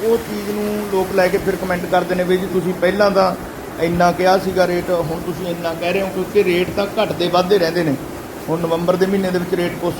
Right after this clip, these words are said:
ਹੋਰ ਸੀ, ਦਸੰਬਰ 'ਚ ਕੁਝ ਹੋਰ ਹੋਣਗੇ, ਪਹਿਲਾਂ ਕੁਝ ਹੋਰ ਸੀਗੇ। ਇਸ ਕਾਰਨ ਕਰਕੇ ਰੇਟ ਮੌਕੇ 'ਤੇ ਜਦੋਂ ਤੁਸੀਂ ਦੇਖਣ ਆਉਣਾ, ਉਦੋਂ ਤੁਹਾਨੂੰ ਰੇਟ ਦੱਸਿਆ ਜਾਊਗਾ। ਸੋ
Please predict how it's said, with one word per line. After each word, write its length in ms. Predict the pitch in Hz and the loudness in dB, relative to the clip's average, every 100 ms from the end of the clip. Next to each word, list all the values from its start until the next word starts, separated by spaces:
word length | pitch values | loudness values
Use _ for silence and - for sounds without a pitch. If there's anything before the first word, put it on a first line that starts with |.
| 151 | -2
ਹੋਰ 220 | 151 160 160 | 0 0 0
ਸੀ, 260 | 175 175 160 | 2 2 2
ਦਸੰਬਰ 380 | 151 165 170 180 | 0 0 2 2
'ਚ 40 | 170 | 2
ਕੁਝ 220 | 175 175 | -2 0
ਹੋਰ 220 | 156 156 | 0 0
ਹੋਣਗੇ, 260 | 175 180 180 | 0 2 2
ਪਹਿਲਾਂ 280 | 175 196 196 | 2 2 2
ਕੁਝ 200 | 185 180 | 2 2
ਹੋਰ 240 | 160 160 - | 4 2 0
ਸੀਗੇ। 220 | 170 185 185 - - - 185 | 2 2 0 -8 -10 -2 4
ਇਸ 220 | 202 202 | 4 4
ਕਾਰਨ 280 | 196 185 180 165 | 2 2 2 -4
ਕਰਕੇ 360 | 160 - 214 233 - - - - 156 | -4 0 0 0 -6 -8 -10 -6 2
ਰੇਟ 260 | 170 196 202 175 | 4 4 2 -2
ਮੌਕੇ 400 | 156 165 170 190 190 | 0 0 2 0 4
'ਤੇ 120 | 202 - 165 | 2 4 0
ਜਦੋਂ 260 | 160 202 | 2 2
ਤੁਸੀਂ 280 | 196 190 196 | 0 0 0
ਦੇਖਣ 320 | 180 175 180 | 0 0 0
ਆਉਣਾ, 300 | 170 175 170 - - - - - - 175 | 2 4 2 -2 -10 -10 -10 -10 -8 -4
ਉਦੋਂ 260 | 175 185 202 | 0 0 4
ਤੁਹਾਨੂੰ 340 | 208 196 190 | 4 4 4
ਰੇਟ 220 | 170 160 | 4 2
ਦੱਸਿਆ 320 | 160 165 185 180 | 2 2 4 4
ਜਾਊਗਾ। 400 | 190 190 220 240 - - - - - - - | 4 4 2 0 -6 -10 -10 -10 -10 -10 -6
ਸੋ 440 | 190 202 202 202 | -2 2 4 4